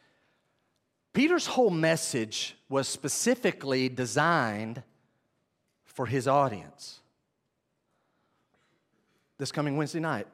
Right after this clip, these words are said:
Mike's gonna be teaching to a specific audience. Would-be parents, current parents,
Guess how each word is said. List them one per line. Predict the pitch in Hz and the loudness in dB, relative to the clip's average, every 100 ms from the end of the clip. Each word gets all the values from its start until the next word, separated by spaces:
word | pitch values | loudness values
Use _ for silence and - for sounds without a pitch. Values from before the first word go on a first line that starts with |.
| _ | _
Mike's | 127 117 123 | -4 -2 -4
gonna | - 123 | -8 -8
be | 120 | -8
teaching | 113 143 127 143 | -10 -10 -10 -12
to | - 143 | -10 -8
a | |
specific | 120 - - 147 139 | -8 -10 -8 -8 -4
audience. | 156 160 107 - - - _ _ _ _ _ _ _ _ _ _ _ _ _ _ _ _ _ _ _ _ | -4 -4 -8 -16 -20 -20 _ _ _ _ _ _ _ _ _ _ _ _ _ _ _ _ _ _ _ _
Would-be | 92 113 143 135 151 | -4 0 0 0 -4
parents, | 147 160 180 202 - - - | -2 -2 -2 -4 -10 -20 -12
current | - 131 151 - | -6 -4 -4 -4
parents, | 147 165 190 180 - - | -4 -2 -4 -6 -16 -20